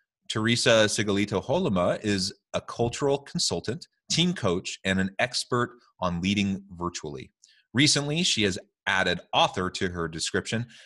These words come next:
as she has written the book Virtual Teams Across Cultures, Create Successful Teams Around the World. She has traveled the globe working with clients and now works with them virtually.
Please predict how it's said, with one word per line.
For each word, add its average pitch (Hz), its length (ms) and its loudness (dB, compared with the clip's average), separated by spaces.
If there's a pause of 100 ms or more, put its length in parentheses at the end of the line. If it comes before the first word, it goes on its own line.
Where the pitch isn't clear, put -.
as 101 80 2
she 110 100 2
has 95 140 0
written 107 420 2
the 95 80 -2
book 95 380 0
Virtual 95 440 -4
Teams 208 360 0
Across - 340 0
Cultures, 98 500 -4 (320)
Create 101 600 0
Successful - 560 -2
Teams 90 500 -4
Around 82 580 -6
the 98 60 -2
World. 113 420 -2 (480)
She - 160 2
has 107 180 4
traveled 117 420 2
the 135 80 -4
globe 107 480 4
working 98 340 -2
with 90 140 -4
clients 107 500 2
and 90 140 -4
now 101 220 2
works 92 400 -2
with 82 160 -6
them 78 260 -4
virtually. 82 560 -6